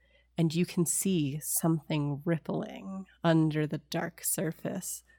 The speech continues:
of the still lake. What would you like to do?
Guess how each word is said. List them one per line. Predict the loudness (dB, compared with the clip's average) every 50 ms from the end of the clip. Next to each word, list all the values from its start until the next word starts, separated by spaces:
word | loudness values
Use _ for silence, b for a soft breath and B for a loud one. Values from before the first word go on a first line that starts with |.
| b 0
of | 0 0 2
the | 0 -2
still | 0 -2 -4 -4 -4 -4 -2 -4 -6 -6 -6 -8
lake. | -10 -10 -12 -20 -20 -20 -20 _ _ _ _ _ _ _ _ _ _ B -18 B B B B B B B B B B B B B B B B _ _ _ _ _ _ _ 4
What | 6 8 8
would | 8 8 6 6
you | 6
like | 6 6 6 4 0
to | -4 0
do? | 2 6 6 8 6 6 2 -2